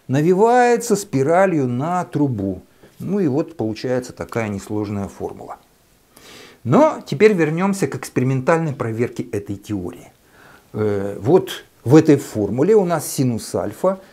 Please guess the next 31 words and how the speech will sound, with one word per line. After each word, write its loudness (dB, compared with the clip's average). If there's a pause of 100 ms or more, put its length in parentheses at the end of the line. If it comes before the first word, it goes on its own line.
(140)
и 4
разность 0
радиусов. -2 (240)
Это 0
всё 0
геометрические -4
характеристики -8
системы. -12 (240)
Их, -2
конечно, 2
можно 2
менять, -2
но 0
при 0
этом 0
мы -2
не 0
знаем, -2
как -2
меняется -2
коэффициент -4
трения. -2 (400)
Это 0
коэффициент 0
трения 0
качения, -2
его -2
крайне -2
сложно -2
измерить -6
напрямую. -4